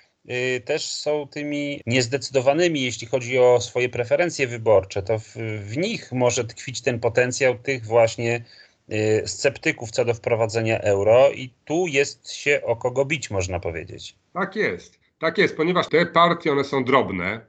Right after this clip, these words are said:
Speaker 2: które zjednoczyły się w ramach partii Chorwaccy Suwereniści.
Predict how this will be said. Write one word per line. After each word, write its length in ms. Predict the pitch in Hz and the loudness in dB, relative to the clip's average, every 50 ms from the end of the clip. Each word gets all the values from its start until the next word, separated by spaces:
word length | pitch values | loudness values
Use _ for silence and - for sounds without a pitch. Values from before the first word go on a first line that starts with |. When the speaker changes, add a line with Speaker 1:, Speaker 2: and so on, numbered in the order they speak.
| _ _ | _ _
Speaker 2:
które 240 | - - - 113 113 | -16 -8 -4 -2 0
zjednoczyły 460 | 104 123 117 120 113 - 147 135 127 | 0 0 0 0 0 2 2 2 2
się 120 | 123 131 117 | 2 0 0
w 60 | 117 | 2
ramach 440 | 120 127 120 117 110 - - _ _ - | 2 4 4 2 2 0 -6 _ _ -4
partii 520 | - 123 123 120 - 123 113 117 127 123 _ | -2 -2 -2 -2 -6 -8 -8 -8 -8 -10 _
Chorwaccy 460 | - - 127 117 120 123 120 - 117 | -12 -8 -6 -4 -4 -4 -4 -6 -16
Suwereniści. 920 | - - 120 107 113 113 110 107 107 101 87 - - - - 98 107 107 | -16 -12 -6 -4 -2 -2 -2 -2 -2 -4 -8 -10 -14 -16 -14 -14 -14 -14